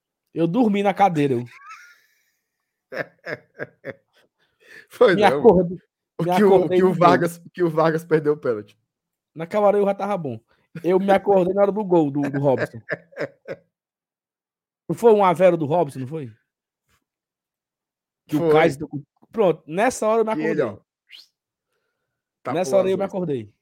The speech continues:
Speaker 1: Eu tava dormindo na cadeira. Roncando.
Speaker 2: Foi não, mano.
Speaker 1: Foi. Eu me arre-, eu
Speaker 2: Já
Speaker 1: ronco
Speaker 2: che-,
Speaker 1: muito.
Speaker 2: já chegou chamando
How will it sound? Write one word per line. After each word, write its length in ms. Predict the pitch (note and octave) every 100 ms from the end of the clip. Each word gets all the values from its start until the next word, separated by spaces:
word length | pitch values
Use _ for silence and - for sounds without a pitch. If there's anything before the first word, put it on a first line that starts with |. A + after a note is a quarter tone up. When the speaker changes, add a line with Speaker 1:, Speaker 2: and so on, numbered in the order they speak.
| _
Speaker 1:
Eu 80 | C#3
tava 260 | C#3 F3+ E3+
dormindo 360 | G#3 G3+ F3
na 100 | D#3
cadeira. 420 | E3+ D#3 A#2 G2 - _ _ _ _ _ A#2 G2+ A2 A2 F2+ E2 F#2+ E2 _ _ _ _ _
Roncando. 520 | - D3+ D#3 C3 G#2 G#2 _ _ _ _ _ _
Speaker 2:
Foi 220 | _ F#3 D3+
não, 200 | G#2 G#2
mano. 180 | - _ _ _ _ _ -
Speaker 1:
Foi. 200 | F#3 A#2 -
Eu 100 | F3
me 100 | C4
arre-, 180 | A#3 G#3+
eu 140 | G#3+
Speaker 2:
Já 60 | D#3
Speaker 1:
ronco 100 | E3+
Speaker 2:
che-, 180 | E3+ D#3+
Speaker 1:
muito. 180 | G#3 - _ -
Speaker 2:
já 240 | B2+ D3+
chegou 340 | D#3 E3+ D3+
chamando 560 | D#3 D#3+ C#3 C#3 D3+ D3+